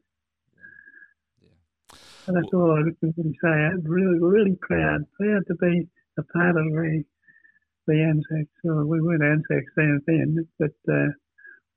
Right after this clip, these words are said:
Speaker 2: we were afterwards, of course.
Speaker 1: Yeah, yeah, and you sure are. Um, Len, it is,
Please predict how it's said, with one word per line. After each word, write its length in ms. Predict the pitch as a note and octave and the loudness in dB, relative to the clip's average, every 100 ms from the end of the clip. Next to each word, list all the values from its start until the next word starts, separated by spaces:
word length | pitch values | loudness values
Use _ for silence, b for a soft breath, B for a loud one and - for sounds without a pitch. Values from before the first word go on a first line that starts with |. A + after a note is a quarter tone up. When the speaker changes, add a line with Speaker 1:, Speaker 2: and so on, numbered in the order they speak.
| _ _ - | _ _ -2
Speaker 2:
we 140 | D3 | 0
were 280 | D#3 D#3+ D#3+ D#3+ | 2 0 0 0
afterwards, 360 | D#3 - C#3 C3 | -2 -4 -10 -10
of 80 | C#3 - - | -12 -10 -6
course. 180 | D3 D3 _ _ _ _ _ _ | -6 -8 _ _ _ _ _ _
Speaker 1:
Yeah, 120 | E2 E2+ | -12 -10
yeah, 80 | F2 | -10
and 140 | F2+ | -10
you 80 | F2 | -10
sure 320 | - F#2+ E2+ | -10 -10 -8
are. 240 | E2+ E2+ F2 _ _ _ - | -8 -10 -12 _ _ _ -14
Um, 180 | A#2 - - | -14 -14 -20
Len, 480 | A2 A2 C3+ B2+ B2 | -16 -8 -4 -4 -6
it 240 | - A#2 | -6 -6
is, 320 | A#2+ A2 - | -6 -8 -14